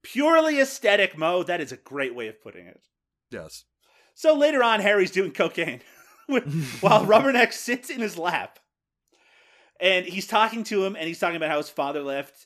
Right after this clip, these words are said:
Speaker 1: uh, his mother when he was little, and, uh, that they always wanted a girl. And after,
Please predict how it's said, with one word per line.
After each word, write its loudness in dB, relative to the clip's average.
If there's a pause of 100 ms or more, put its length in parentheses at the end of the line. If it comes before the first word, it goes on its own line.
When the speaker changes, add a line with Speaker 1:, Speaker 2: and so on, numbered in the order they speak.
(160)
Speaker 1:
uh, -6
his -10
mother -6
when -12
he -14
was -14
little, -8
and, -12 (520)
uh, -6
that -10
they -2
always -2
wanted -6
a -10
girl. 0
And -10
after, -8